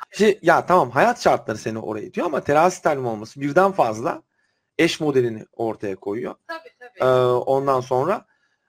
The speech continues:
Speaker 1: e, aniden başlayan ilişkiler, ilişkide aynı zamanda şiddet görmen, yaralanman,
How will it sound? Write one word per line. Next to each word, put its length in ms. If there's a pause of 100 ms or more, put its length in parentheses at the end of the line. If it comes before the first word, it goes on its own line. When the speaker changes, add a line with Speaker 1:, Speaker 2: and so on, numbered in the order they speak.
(100)
Speaker 1:
e, 40
aniden 580
başlayan 380
ilişkiler, 500
ilişkide 520
aynı 280
zamanda 340
şiddet 460
görmen, 420
yaralanman, 800